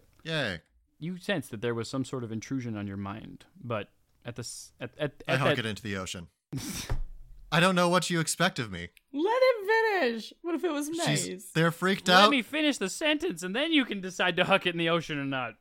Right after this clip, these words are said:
Speaker 1: Okay, go ahead.
Speaker 2: You sense a bit of an intrusion on your mind. But that was only because you have not spent time with it. This was not a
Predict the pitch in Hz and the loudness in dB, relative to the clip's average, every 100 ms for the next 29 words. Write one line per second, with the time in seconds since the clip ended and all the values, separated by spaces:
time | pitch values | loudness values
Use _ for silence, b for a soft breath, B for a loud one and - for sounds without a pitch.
0 | _ 127 123 117 - _ _ _ 127 117 | _ -8 -6 -6 -10 _ _ _ -4 -4
1 | 85 _ _ _ - 123 117 - 180 202 | -4 _ _ _ -6 -4 -2 0 0 -2
2 | - - - _ _ 123 104 104 190 208 | -10 -18 -20 _ _ -6 -6 2 2 2
3 | - 131 127 113 - 190 180 165 151 - | -2 -2 0 0 -2 -4 -2 -2 -4 -6
4 | - 127 127 117 104 135 - _ _ _ | -6 -2 0 -2 -4 -10 -20 _ _ _
5 | _ _ - _ - _ _ - 143 107 | _ _ -20 _ -20 _ _ 0 2 2
6 | - _ _ _ _ _ _ _ _ _ | -4 _ _ _ _ _ _ _ _ _
7 | _ 131 135 139 139 196 180 135 117 104 | _ 2 2 2 0 0 2 0 -2 -6
8 | 101 104 - _ - _ - _ - 120 | -8 -10 -16 _ -20 _ -20 _ -6 -4
9 | 123 117 113 - - 143 143 - - - | -2 -2 -4 -6 -2 -2 -2 -8 -20 -20
10 | - - 131 107 - - - - - - | -6 -2 0 -2 -4 -10 -14 -18 -20 -20
11 | _ _ - 113 127 120 135 135 143 123 | _ _ -12 -8 -4 2 2 2 2 2
12 | 117 117 110 | 4 0 -2